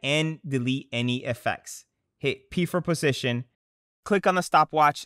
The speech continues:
to delete all the keyframes. Right click, go to reset to reset the position values. Let's go to the blending mode, switch it back to normal, and head over to the effect controls window, and let's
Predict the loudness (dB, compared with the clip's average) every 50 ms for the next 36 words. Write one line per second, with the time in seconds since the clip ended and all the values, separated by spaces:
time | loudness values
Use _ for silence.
0 | -16 -12 -8 -4 -2 -2 -2 -2 -2 -6 -6 -4 -2 0 0 0 0 -2 -4 -4
1 | -4 -4 -2 -4 -4 -4 -6 -8 -10 -12 -16 -20 -20 _ _ _ _ _ _ _
2 | _ _ _ _ _ _ _ 0 4 4 4 4 2 0 0 0 0 0 -4 -14
3 | _ _ _ _ _ _ _ _ _ 2 4 4 4 4 2 0 -2 0 0 0
4 | -2 -4 -4 -2 0 0 0 0 2 4 4 4 4 0 -4 -6 -4 -4 -2 -2
5 | -4 -4 -4 -2 -2 -2 0 -2 -4 -6 -6 -6 -4 -4 -4 -4 -4 -4 -2 2
6 | 2 4 4 2 0 -2 -6 -8 -10 -16 _ _ _ _ _ _ _ _ _ -16
7 | -14 -14 -8 -4 0 0 0 0 -2 -4 -4 -4 -2 0 0 2 2 2 2 0
8 | 2 2 2 2 0 0 -4 -8 _ _ _ _ _ _ _ _ _ _ -18 -8
9 | -4 -4 -2 -2 -2 -4 -2 0 0 0 0 0 -2 -4 -4 -2 -2 0 0 0
10 | 0 0 -2 -2 -2 -4 -6 -12 _ _ _ _ _ _ _ _ _ -2 0 2
11 | 2 2 0 -2 -2 0 2 4 4 6 4 4 4 2 0 -2 -2 -4 -4 -4
12 | -2 -4 -4 -4 -4 -6 -6 -6 -2 0 2 2 2 0 _ _ -6 -6 -4 -2
13 | -2 -2 -2 -2 -2 -2 0 2 4 4 4 4 2 0 -6 _ _ _ _ _
14 | _ _ -2 0 2 2 2 0 -2 -4 -2 0 0 0 0 -4